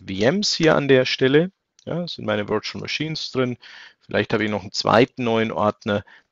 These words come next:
den nenne ich Sources. Ja,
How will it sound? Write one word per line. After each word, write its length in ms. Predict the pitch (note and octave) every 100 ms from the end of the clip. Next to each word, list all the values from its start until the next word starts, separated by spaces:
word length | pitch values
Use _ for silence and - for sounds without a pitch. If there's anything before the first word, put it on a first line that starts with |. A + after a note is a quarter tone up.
| -
den 140 | G#2
nenne 200 | G2+ G2+
ich 240 | F#2+ - - _ -
Sources. 1200 | - - A2 A2+ C3 C#3 - C3+ C3+ - - - - _ _ _ _ _
Ja, 260 | - B2+